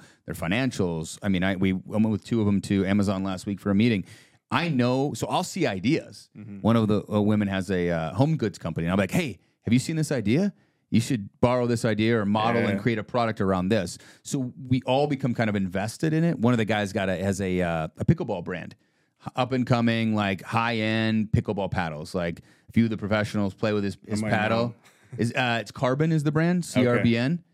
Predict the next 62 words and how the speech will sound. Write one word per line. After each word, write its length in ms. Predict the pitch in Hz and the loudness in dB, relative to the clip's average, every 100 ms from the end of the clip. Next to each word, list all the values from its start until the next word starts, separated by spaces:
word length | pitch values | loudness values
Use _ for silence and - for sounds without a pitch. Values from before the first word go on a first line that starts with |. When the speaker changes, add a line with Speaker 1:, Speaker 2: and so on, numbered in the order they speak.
| - | -12
Speaker 2:
Okay. 240 | 104 101 90 - _ | -6 -6 -6 -10 _
Speaker 1:
And 160 | 110 101 | 0 0
so 120 | 123 | 0
they're 180 | 127 120 | 0 0
a 80 | |
couple 260 | 107 113 110 | 2 0 0
hundred 160 | 117 110 | -2 0
dollar. 340 | 104 107 107 98 | 0 2 0 -2
They're 180 | - 104 | -2 2
really 360 | 104 127 131 117 | 2 4 4 4
nice. 340 | 107 110 101 | 4 0 -2
I, 140 | 98 95 - | -6 -8 -6
I 120 | 98 | -6
play. 340 | - 104 101 | 0 2 0
I 160 | - 95 | -2 -4
don't 160 | 95 85 | -4 -2
play 140 | 92 | 0
much, 260 | 95 92 - | 0 -2 -4
but 80 | |
when 80 | 95 | -4
I 60 | 92 | -2
do, 200 | 98 95 | 0 0
I 60 | |
play 240 | 87 - 101 | -2 -2 -2
with 100 | 87 | 0
his. 240 | 98 90 | 0 0
And 140 | 90 90 | -2 -4
they're, 80 | - | -4
and 200 | 98 92 - - _ _ | -4 -4 -6 -20 _ _
he's, 320 | 127 123 113 | 4 4 4
uh, 480 | 120 110 107 104 101 | 0 0 2 2 0
you 120 | 117 | 0
know, 100 | 110 | 0
different. 380 | 98 143 - - - | 0 0 0 -2 -4
I'm 120 | 107 | -4
like, 100 | 107 - | -4 -2
"Oh, 60 | |
hey, 220 | 127 117 92 | 0 0 2
what 160 | 104 | 2
about 160 | 120 127 | 0 0
this? 240 | 127 98 | -2 0
You 80 | 95 | 2
need 140 | 95 | 2
a, 100 | 101 92 | 2 -2
you 80 | 107 | -10
know, 160 | 87 85 | -8 -2
maybe 220 | 90 98 | 0 2
a, 120 | 101 | 0
a 100 | 92 | -2
pickleball, 800 | 90 107 107 101 107 107 104 104 101 101 98 | 0 0 0 0 2 2 0 2 2 2 2
uh, 20 | |
machine, 480 | 101 98 143 95 82 - | 0 0 -2 -4 -6 -8
Speaker 2:
Mm-hmm. 300 | 104 107 101 | -4 -2 -2
Speaker 1:
battery 340 | - 110 117 113 | 0 0 0 0
operated. 460 | 110 101 107 104 | -2 -2 0 0
You 80 | 101 | 0
could 100 | 95 | 0
bring 160 | 90 104 | 2 2
out 200 | 107 104 | 2 2
there 160 | 107 | 0
and 100 | 104 | 0
hit, 160 | 98 104 | -2 -4